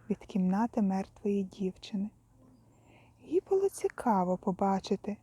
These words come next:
невідому частину замку її чоловіка, тому вона тихо відчинила две-,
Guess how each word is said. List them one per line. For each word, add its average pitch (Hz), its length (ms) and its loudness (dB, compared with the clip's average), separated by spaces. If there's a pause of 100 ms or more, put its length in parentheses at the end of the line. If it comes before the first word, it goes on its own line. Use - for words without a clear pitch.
невідому 208 800 0
частину 202 720 0
замку 214 640 -2
її 196 280 2
чоловіка, 196 800 -2 (920)
тому 277 280 -2
вона 226 320 4
тихо 196 320 0
відчинила 175 680 0
две-, 233 540 0